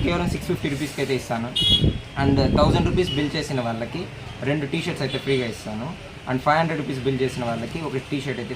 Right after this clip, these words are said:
ఫ్రీగా ఇస్తాను. నెక్స్ట్ త్రీ థౌజండ్ బిల్ చేసిన వాళ్ళకి వాళ్ళకి నచ్చిన షర్ట్ ఏదైనా తీసుకోవచ్చు. And టీ షర్ట్ ఒకటి ఫ్రీగా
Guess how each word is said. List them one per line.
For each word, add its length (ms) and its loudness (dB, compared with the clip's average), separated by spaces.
ఫ్రీగా 260 -4
ఇస్తాను. 260 -8
నెక్స్ట్ 200 4
త్రీ 180 8
థౌజండ్ 320 6
బిల్ 220 4
చేసిన 280 2
వాళ్ళకి 340 -2
వాళ్ళకి 280 4
నచ్చిన 380 0
షర్ట్ 280 0
ఏదైనా 320 4
తీసుకోవచ్చు. 520 2
And 100 0
టీ 160 2
షర్ట్ 200 4
ఒకటి 180 -6
ఫ్రీగా 240 2